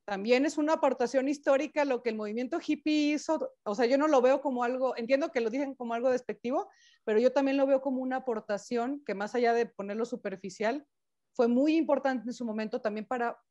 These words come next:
agudizar la mirada en cosas que no se estaban nombrando, ¿no? Entonces, muchas veces sí, sí van a, vamos a seguir encontrando proyectos que se centran en la identidad, y más en estos tiempos cruzados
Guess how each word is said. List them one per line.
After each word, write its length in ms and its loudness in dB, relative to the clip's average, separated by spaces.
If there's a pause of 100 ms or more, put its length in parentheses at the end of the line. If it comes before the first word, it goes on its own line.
(140)
agudizar 560 -2
la 140 0
mirada 640 2
en 100 -6
cosas 300 -6
que 100 -4
no 140 -4
se 80 -8
estaban 400 -4
nombrando, 500 -8
¿no? 240 -14 (240)
Entonces, 180 -6
muchas 280 -2
veces 260 -2
sí, 320 -6
sí 180 -2
van 220 2
a, 120 2
vamos 280 0
a 60 -2
seguir 260 -2
encontrando 540 -2
proyectos 420 -2
que 100 -6
se 120 -12
centran 400 -4
en 100 -4
la 80 -2
identidad, 560 -2 (560)
y 80 -8
más 240 -2
en 100 -2
estos 260 -4
tiempos 360 -2
cruzados 680 2